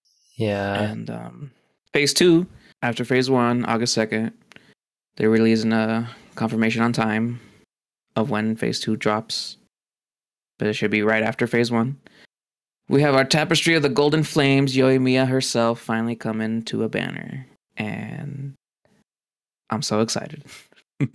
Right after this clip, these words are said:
Speaker 1: Yeah, it's gonna be Yoimiya. And I think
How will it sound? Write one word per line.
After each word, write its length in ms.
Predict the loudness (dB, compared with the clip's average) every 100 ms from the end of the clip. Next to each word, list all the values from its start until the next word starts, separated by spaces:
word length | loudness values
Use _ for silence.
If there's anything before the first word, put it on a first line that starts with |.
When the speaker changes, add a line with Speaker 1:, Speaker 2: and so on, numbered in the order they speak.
| -4 -4 -14 -16 _ _ _
Speaker 1:
Yeah, 580 | -2 -2 0 -2 -2 -6 -12 _
it's 160 | -8 -6
gonna 260 | -2 -2 0
be 140 | 0
Yoimiya. 540 | 0 0 0 0 0 -2
And 160 | -2 -2
I 100 | -2
think 560 | -2 0 2 0 -4